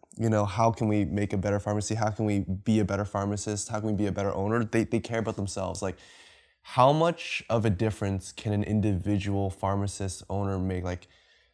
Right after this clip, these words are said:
like, how do you know when you're talking to someone that they are someone that you'd wanna have with your banner, for example? Like, how can you tell that they got this, they got the chops to, to open a pharmacy and be successful?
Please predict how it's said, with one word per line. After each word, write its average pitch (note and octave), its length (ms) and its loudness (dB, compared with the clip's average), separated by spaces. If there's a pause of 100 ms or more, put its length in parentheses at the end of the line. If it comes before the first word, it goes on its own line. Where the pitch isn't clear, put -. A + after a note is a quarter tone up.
like, A2 120 0
how B2+ 180 6
do D#3 80 6
you D#3+ 100 6
know A2 360 6
when G2+ 340 2
you're G2+ 160 2
talking G2 380 -4
to A2 60 -2
someone A#2 420 0
that G2 320 -2
they G#2+ 280 2
are F#2 540 0 (260)
someone G#2 380 0
that F#2+ 140 0
you'd G2 160 0
wanna F#2+ 440 -2 (180)
have A2+ 240 -2
with G#2+ 140 -2
your A2+ 100 0
banner, G#2 360 0
for F#2+ 220 -4
example? F#2 380 -6
Like, F2 120 -4
how B2+ 160 -2
can C#3 160 0
you B2 60 0
tell A#2+ 200 -4
that G2 120 -2
they G#2+ 100 -2
got G#2 220 -2
this, F#2+ 180 -8 (140)
they A2 100 -4
got G2+ 160 -4
the G2 60 -12
chops G#2+ 440 -4
to, F#2+ 340 -4
to A2 140 -8
open A2 260 -2
a G2 40 -6
pharmacy F#2+ 600 -6 (240)
and G2+ 120 -2
be A2+ 120 0
successful? - 680 -10